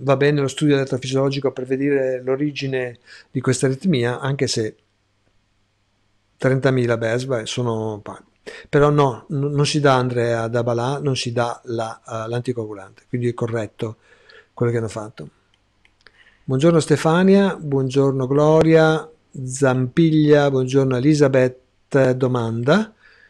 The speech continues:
Prolasso della mitrale a sessantadue anni, come va mo-, monitorato? Elisabeth, nulla, va monitorato con un'ecografia ogni due anni, ogni due anni più che sufficiente.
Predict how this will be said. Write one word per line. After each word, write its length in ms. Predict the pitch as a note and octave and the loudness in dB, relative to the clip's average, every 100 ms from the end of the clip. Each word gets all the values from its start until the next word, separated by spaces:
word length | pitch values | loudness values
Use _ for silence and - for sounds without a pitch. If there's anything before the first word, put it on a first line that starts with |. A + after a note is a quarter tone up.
| _ _ _ _ _ _ _ _ _ | _ _ _ _ _ _ _ _ _
Prolasso 460 | D3 D3+ G#3 - F#3+ | 0 4 4 4 4
della 180 | D#3 D3+ | 6 4
mitrale 360 | C#3+ F3 F#3 | 4 4 6
a 20 | |
sessantadue 600 | D3+ C#3 D#3 D3 D3 D3 | 4 2 0 2 2 4
anni, 220 | D3+ G3+ G#3+ | 4 4 4
come 180 | E3+ | 4
va 140 | D3 C#3 | 4 4
mo-, 260 | C#3 D3 | 4 2
monitorato? 760 | D#3 D3 D3+ C#3+ C#3 A2+ A2 D#3 | 2 2 2 2 2 2 -2 2
Elisabeth, 500 | F#3 D#3+ B2+ B2 - | 4 6 4 0 -2
nulla, 460 | D3+ G3 D3 - A#2 | -2 0 -2 -6 -8
va 140 | C3 | -6
monitorato 640 | B2+ C3+ C#3 D3+ D3 D#3+ D3+ | -4 -6 -2 0 0 2 0
con 180 | C3 | 0
un'ecografia 840 | B2+ B2 B2 C#3 C#3+ C3 C3 C3+ B2+ | -4 -6 -4 -2 -2 -4 -2 -2 -2
ogni 300 | C3 B2+ B2+ | -8 -12 -4
due 320 | D#3 E3 A2+ | 0 4 2
anni, 420 | G2+ G#2 A2+ B2 _ _ _ _ _ | 0 -14 -18 -20 _ _ _ _ _
ogni 340 | C3 C3+ B2+ A#2+ | -4 -2 -2 -2
due 220 | C3+ A#2+ | -2 0
anni 180 | B2 A#2 | -2 -4
più 100 | A#2+ | -6
che 120 | A#2 | -6
sufficiente. 680 | B2 G#2 - G2+ G2+ - | -8 -12 -12 -12 -12 -18